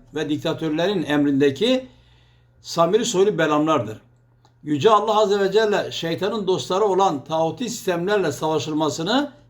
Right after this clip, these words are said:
emretmektedir. İman eden kimseler Allah yolunda savaşırlar ve kafir kimseler de tağut yolunda savaşırlar.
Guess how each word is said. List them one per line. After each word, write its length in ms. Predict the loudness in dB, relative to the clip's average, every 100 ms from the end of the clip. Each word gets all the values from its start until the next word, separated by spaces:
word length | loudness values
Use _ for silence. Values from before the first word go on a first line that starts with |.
| _
emretmektedir. 720 | -2 0 0 0 -8 -10 -16 -18 _ _ _ _ _ _ _ _ _ -2
İman 280 | 2 4
eden 220 | 4 2 0
kimseler 540 | -4 -2 0 0 0
Allah 280 | -2 0 2
yolunda 300 | 2 0 -2
savaşırlar 580 | -2 -4 -4 -8 -12 -16 _ -8
ve 140 | -8
kafir 360 | -2 0 0 0
kimseler 420 | 0 0 0 2
de 160 | 0 -2
tağut 360 | 0 0 2
yolunda 260 | 0 0 -2
savaşırlar. 560 | -6 -10 -12 -16 -18